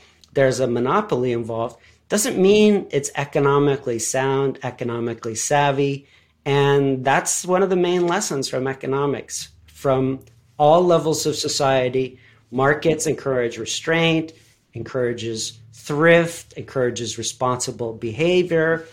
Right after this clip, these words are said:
When people don't have to pay the price of making bad decisions through the government and they can charge their, uh, follies to other people, then we're gonna see more follies. And that is, I think, a,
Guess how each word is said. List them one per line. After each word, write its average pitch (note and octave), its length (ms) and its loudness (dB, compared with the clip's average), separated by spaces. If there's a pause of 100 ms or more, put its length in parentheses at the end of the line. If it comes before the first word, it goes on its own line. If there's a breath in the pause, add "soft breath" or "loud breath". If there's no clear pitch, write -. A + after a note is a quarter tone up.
(340 loud breath)
When C#3 160 2
people F3+ 400 -2
don't D#3 320 2
have D3 280 -2
to D3 80 -4
pay D3+ 360 2
the D3+ 100 0
price C#3 540 0
of B2 340 -6
making C3 400 -4
bad C3 300 -2
decisions C#3+ 460 -2
through C3+ 160 -2
the - 200 -10
government C#3 640 0
and A#2+ 140 -8
they A#2+ 80 -8
can A#2+ 180 -10
charge D3 480 -2
their, C3 420 -4 (520 soft breath)
uh, B2 160 -4
follies D#3 580 4
to - 140 -8
other B2+ 200 -4
people, B2+ 680 -2 (480 soft breath)
then F3 180 4
we're E3+ 120 2
gonna F3 160 2
see E3+ 240 2
more D3+ 200 4
follies. C3+ 520 0
And A2+ 180 -4
that C#3+ 320 -4
is, C3 240 -2
I A#2 140 -4
think, C3 300 -4
a, A2+ 260 -10